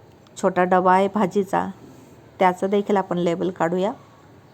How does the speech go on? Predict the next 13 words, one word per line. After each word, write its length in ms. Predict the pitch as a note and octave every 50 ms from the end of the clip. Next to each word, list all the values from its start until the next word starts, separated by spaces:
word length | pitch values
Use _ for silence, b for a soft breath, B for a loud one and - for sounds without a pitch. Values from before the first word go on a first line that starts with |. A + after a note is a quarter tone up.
| - - - - - -
त्याच्यामधलं 520 | F#3+ F#3 - G3 G3+ G#3+ A3 G#3+ G#3+ G#3+
देखील 300 | G#3 G#3 G#3 - G#3+ G3+
गरम 280 | G3 G3 F#3 F3+ F#3 F#3+
पाणी 360 | - G3+ F#3+ F3+ F3+ F3+ F#3+ - -
पंधरा 260 | F#3 F#3 F#3 F#3 F#3
मिनिटानंतर 580 | F#3 F3+ F#3 F3+ F3 F3+ F#3+ F#3 F#3 F#3 F3+ F#3+
मी 200 | F#3+ F#3+ F#3+ G3+ G#3+ - B B B B B B B B B - -
ओतून 340 | F#3+ F#3+ F3+ - G3+ G3+ G#3+
घेतलेलं 400 | A3 A#3 A#3 - G#3+ G3 G3 G3
आहे 280 | G3 F#3+ F#3+ F#3+ G3+ A#3+ - - _ - F#3+
आणि 200 | F3+ F3+ F3+ F#3+
हे 200 | F3 F#3+ F#3+ F3+
पहा, 220 | - - F3